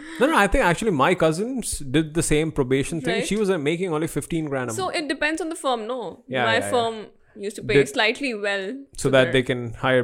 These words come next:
Speaker 1: better talent.
Speaker 2: Correct.
Speaker 1: Competitiveness.
Speaker 2: Right.
Speaker 1: Okay,
Speaker 2: So,
Speaker 1: fine.
Speaker 2: like, after six months, once that got over, then I
Speaker 1: Mm-hmm.
Speaker 2: was earning thirty K.
Speaker 1: Thirty K. Uh-huh. That is nice.
Speaker 2: Right.
Speaker 1: Okay. And, and, and, and, okay, the first ever freelance gig I got was in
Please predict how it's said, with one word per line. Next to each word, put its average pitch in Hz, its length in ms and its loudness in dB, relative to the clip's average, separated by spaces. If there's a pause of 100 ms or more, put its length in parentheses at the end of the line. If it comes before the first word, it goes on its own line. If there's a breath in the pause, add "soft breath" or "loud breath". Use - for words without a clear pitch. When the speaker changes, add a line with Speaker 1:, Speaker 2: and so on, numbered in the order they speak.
(120)
Speaker 1:
better 120 220 2
talent. 107 480 -2
Speaker 2:
Correct. 156 400 -10 (160)
Speaker 1:
Competitiveness. 123 680 -4 (240)
Speaker 2:
Right. - 240 -10 (160)
Speaker 1:
Okay, - 240 -10
Speaker 2:
So, 277 60 -8
Speaker 1:
fine. 220 100 2
Speaker 2:
like, - 80 -4 (140)
after 302 320 -6
six 311 320 -12
months, 453 320 -8
once 254 180 -4
that 247 220 0
got 247 100 -2
over, 240 240 -6 (100)
then 220 200 -4
I 208 140 2
Speaker 1:
Mm-hmm. 202 120 -2
Speaker 2:
was 220 220 -6
earning 185 260 -10 (240)
thirty - 140 -10
K. - 200 -20 (360)
Speaker 1:
Thirty 117 180 0
K. 107 240 -12 (320)
Uh-huh. 110 340 -6 (120)
That 107 180 -6
is - 60 -12
nice. 113 100 -12
Speaker 2:
Right. - 300 -16 (400 loud breath)
Speaker 1:
Okay. - 260 -14 (540)
And, 139 180 0
and, 143 240 0
and, 143 260 -4 (140)
and, 135 420 -4
okay, 143 200 0
the 117 180 -2
first 180 180 2
ever 190 140 4
freelance 147 400 0
gig 131 180 -2
I 113 200 2 (120)
got 156 160 4
was 139 140 0
in 123 100 -6